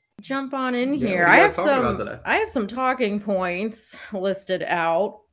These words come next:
Speaker 1: that I feel are meant for us to chat.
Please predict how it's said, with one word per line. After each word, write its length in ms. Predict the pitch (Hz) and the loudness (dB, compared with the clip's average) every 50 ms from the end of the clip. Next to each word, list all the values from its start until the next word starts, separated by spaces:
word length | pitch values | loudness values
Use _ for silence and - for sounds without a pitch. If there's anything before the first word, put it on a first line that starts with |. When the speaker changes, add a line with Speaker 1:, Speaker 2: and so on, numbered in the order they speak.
| _ | _
Speaker 1:
that 220 | - 170 165 165 - | -16 -12 -12 -12 -12
I 120 | - 180 175 | -12 -14 -14
feel 800 | _ _ _ - 240 233 220 196 185 160 160 160 170 185 214 202 - _ _ _ _ _ _ _ _ _ _ _ _ _ _ _ | _ _ _ -8 -8 -6 -4 -2 -2 -2 -2 -4 -4 -4 -4 -6 -8 _ _ _ _ _ _ _ _ _ _ _ _ _ _ _
are 120 | - 180 175 | -12 -10 -10
meant 260 | 180 180 185 - - | -8 -10 -10 -12 -14
for 160 | - 185 175 | -12 -10 -10
us 140 | 170 170 165 | -10 -10 -10
to 100 | - - | -12 -14
chat. 420 | - - 190 156 143 156 - - | -12 -10 -8 -8 -8 -8 -10 -14